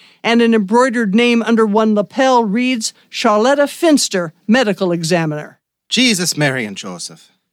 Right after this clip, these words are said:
Speaker 1: McCullen's head flips back and forth between the ladies, the artist, and the M E, obviously having trouble assessing his priority.
Speaker 2: Finn, a word.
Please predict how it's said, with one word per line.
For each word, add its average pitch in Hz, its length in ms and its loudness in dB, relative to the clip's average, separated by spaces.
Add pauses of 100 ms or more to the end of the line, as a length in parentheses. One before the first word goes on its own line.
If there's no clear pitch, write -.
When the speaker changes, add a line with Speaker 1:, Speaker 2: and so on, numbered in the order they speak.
(640)
Speaker 1:
McCullen's 262 520 2
head 185 340 0
flips - 320 -2
back 190 340 -2
and 190 140 -4
forth 208 300 0
between 220 340 0
the 202 100 2
ladies, 247 560 -2
the 233 200 -4
artist, 226 480 -2
and 226 160 2
the 233 160 -4
M 240 240 0
E, 226 260 -2 (100)
obviously 202 580 0
having 190 300 0
trouble 180 420 -2
assessing 185 500 -2
his 175 200 0
priority. 170 680 -2 (500)
Speaker 2:
Finn, 214 400 0
a 143 140 0
word. 196 360 2